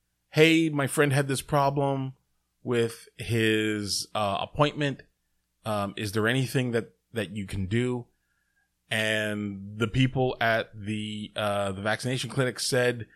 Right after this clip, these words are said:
"Yes, tell him to come in. You can come in now. As long as he has his confirmation number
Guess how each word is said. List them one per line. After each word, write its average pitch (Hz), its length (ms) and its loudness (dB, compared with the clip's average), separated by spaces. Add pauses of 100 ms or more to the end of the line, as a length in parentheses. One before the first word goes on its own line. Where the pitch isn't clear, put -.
(280)
"Yes, 143 680 0 (680)
tell 127 220 2
him 175 100 2
to 165 80 4
come 147 280 2
in. 156 420 0 (520)
You 117 140 -4
can 120 120 -2
come 156 220 4
in 156 200 2
now. 143 540 -4 (720)
As 117 180 0
long 131 220 2
as 156 80 -2
he 156 100 -2
has 147 200 2
his 127 100 -6
confirmation 139 840 -2
number 120 480 -2